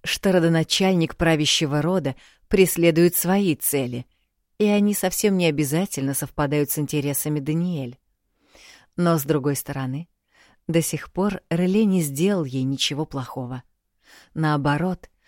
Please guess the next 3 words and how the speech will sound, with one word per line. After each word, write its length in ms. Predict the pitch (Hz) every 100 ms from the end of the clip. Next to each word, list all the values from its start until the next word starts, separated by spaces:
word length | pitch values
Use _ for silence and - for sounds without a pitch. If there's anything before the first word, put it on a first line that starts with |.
| - _
помогал, 640 | 160 151 139 139 175 185 - _ _ 156
защищал, 800 | 147 - 139 - 143 127 127 - _ _ _ _
учил. 560 | 160 - - 139 123